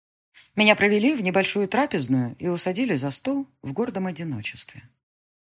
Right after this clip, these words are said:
Ужин Талы не блистал изысками, как у поваров Глоссар-холла,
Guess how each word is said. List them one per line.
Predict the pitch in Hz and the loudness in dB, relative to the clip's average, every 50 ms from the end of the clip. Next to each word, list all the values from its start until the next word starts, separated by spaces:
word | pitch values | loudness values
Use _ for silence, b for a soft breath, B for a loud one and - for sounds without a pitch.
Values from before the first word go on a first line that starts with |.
| _ _ - | _ _ -4
Ужин | 147 160 147 151 143 135 | -2 0 2 2 2 2
Талы | - 196 240 240 196 147 | 2 0 0 2 2 2
не | 139 147 | 2 2
блистал | 143 160 165 - - - 156 151 151 - _ | 2 0 -2 -2 -2 -2 -2 -2 -2 -4 _
изысками, | - 143 127 135 214 254 - - - 127 113 107 104 104 - - | -4 -4 -2 -2 -4 -4 -6 -6 -6 -6 -6 -6 -8 -12 -10 -6
как | - - - 170 | -4 -4 -2 -2
у | 151 | -2
поваров | - 160 147 156 165 208 262 226 156 | 0 2 4 4 4 4 0 -2 -2
Глоссар-холла, | 127 143 139 135 - 202 220 208 - - - 123 104 107 104 - | -2 -2 -2 -2 -2 -6 -6 -8 -10 -10 -10 -10 -10 -10 -12 -14